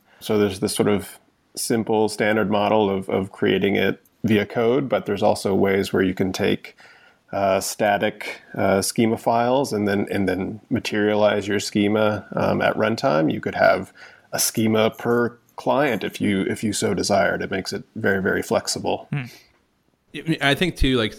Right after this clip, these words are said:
Speaker 3: you know, Sangria being an open source project, a lot of the, a lot of the vibes I got at GraphQL Summit were just that, you know, O-, Oleg, the guy who leads the project, has built a lot of features for it. It's very active. A lot of people were just kind of very appreciative of, like, what he's already done with it.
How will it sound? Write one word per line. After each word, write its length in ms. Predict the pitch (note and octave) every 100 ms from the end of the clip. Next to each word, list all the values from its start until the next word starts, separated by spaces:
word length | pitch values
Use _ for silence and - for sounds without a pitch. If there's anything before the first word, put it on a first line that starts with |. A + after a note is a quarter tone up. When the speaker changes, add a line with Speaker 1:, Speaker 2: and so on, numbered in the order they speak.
| -
Speaker 3:
you 140 | C#3
know, 180 | A#2+ A2+
Sangria 480 | F#2+ C#3 C3+ C3+ B2
being 220 | B2 A2+
an 60 | F2+
open 280 | G#2+ A#2
source 240 | A2 G2+ -
project, 640 | - F#2+ G#2 G#2+ G2 - -
a 100 | A#2+
lot 220 | A#2+ B2+
of 120 | B2
the, 440 | A#2+ A2+ A2 G#2 F2 - -
a 100 | G#2+
lot 200 | A#2+ B2+
of 80 | B2
the 60 |
vibes 380 | G2+ A2 A2 A2
I 80 | A2+
got 220 | G#2+ G2
at 100 | F#2+
GraphQL 380 | G#2+ G2 - G2
Summit 460 | - G#2+ G#2 G2+ -
were 100 | G#2+
just 300 | G2+ G2 -
that, 340 | F#2+ F2+ - - - -
you 160 | A2 G#2+
know, 120 | G#2 -
O-, 240 | B2 A#2+
Oleg, 540 | B2+ B2+ A#2+ A2 G#2+ A2+
the 60 |
guy 240 | A2+ G#2+ G#2
who 420 | G#2+ G2+ G2 F#2+ -
leads 500 | - C#2+ - A2 A2
the 80 | A2
project, 600 | - G#2 G#2 A2 G2 - - - - - -
has 160 | - G#2+
built 180 | B2 A#2
a 40 |
lot 160 | G#2 F#2
of 80 |
features 400 | - B2 A#2 A2+
for 280 | - A2+ A2
it. 60 | G#2
It's 80 | -
very 220 | A2+ G2+
active. 420 | F#2+ G#2+ G#2+ G2+
A 40 | G#2
lot 100 | A2
of 60 |
people 260 | A#2 A2+ G#2
were 300 | F#2+ G2 G#2+
just 180 | G2+ -
kind 180 | G#2+
of 80 | G2
very 200 | G#2+ G#2+
appreciative 560 | F#2+ G#2+ G2 G2 F#2 G#2+
of, 160 | G2
like, 260 | A2+ G2 -
what 120 | G2+
he's 140 | G#2+ G#2
already 220 | F#2+ F2+
done 320 | - G#2 A2
with 180 | A#2 B2+
it. 200 | B2+